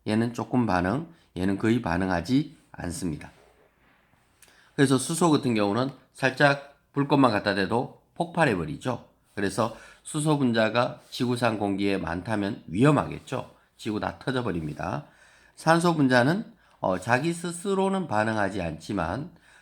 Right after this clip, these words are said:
다른 물질이 연소할 때 도와주는 역할 정도는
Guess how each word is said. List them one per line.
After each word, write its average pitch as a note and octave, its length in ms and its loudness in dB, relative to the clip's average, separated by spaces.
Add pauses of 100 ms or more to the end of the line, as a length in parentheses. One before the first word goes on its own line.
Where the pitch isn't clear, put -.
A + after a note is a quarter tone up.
(100)
다른 G#2 300 4
물질이 C3 840 0
연소할 F#2+ 720 0
때 - 360 2 (280)
도와주는 D#3 680 6
역할 A#2 480 -2
정도는 F2+ 600 -4